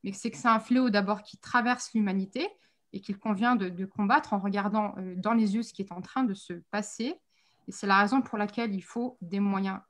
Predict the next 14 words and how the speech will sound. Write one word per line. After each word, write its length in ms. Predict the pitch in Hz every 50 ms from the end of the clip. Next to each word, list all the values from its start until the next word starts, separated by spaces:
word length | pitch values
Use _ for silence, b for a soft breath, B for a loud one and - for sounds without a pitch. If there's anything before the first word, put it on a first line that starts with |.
| _ _ _
conséquents, 720 | - - 269 269 - - 226 214 - 214 190 226 294 - _ _ _ -
un 100 | 220 240
milliard 340 | 240 240 214 226 220 208 196
d'euros 420 | 196 196 185 185 208 240 269 - _ _ _ _
pour 140 | _ 226 214
la 100 | 220 208
lutte 200 | 208 202 202 196
contre 200 | - 202 185 -
les 140 | 196 180 170
inégalités, 680 | 202 190 180 175 185 175 175 180 - - 233 277 294 - b b b b b b _ _ _ _ _
et 80 | - 202
que 100 | - 220
ça 180 | 202 - 202
passe 600 | 190 - 233 285 311 - - - - - - _